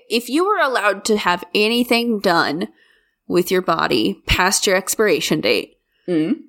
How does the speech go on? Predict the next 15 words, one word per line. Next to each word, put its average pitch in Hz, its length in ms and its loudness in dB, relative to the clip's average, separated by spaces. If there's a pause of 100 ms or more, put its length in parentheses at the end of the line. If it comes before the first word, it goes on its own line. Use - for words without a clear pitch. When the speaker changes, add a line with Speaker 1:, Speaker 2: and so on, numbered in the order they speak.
(340)
Speaker 1:
what 349 380 -2
would 320 240 0
be 262 480 -2
the 226 140 2
wildest 185 840 0
thing 175 380 0
that - 160 0
you 196 120 0
would 185 240 0 (120)
want 165 640 -2 (200)
to 202 100 0
happen? - 560 -4 (840)
Speaker 2:
<laughs> 170 60 -10 (1400)
Um, 220 600 0 (2500)
I, 196 680 -2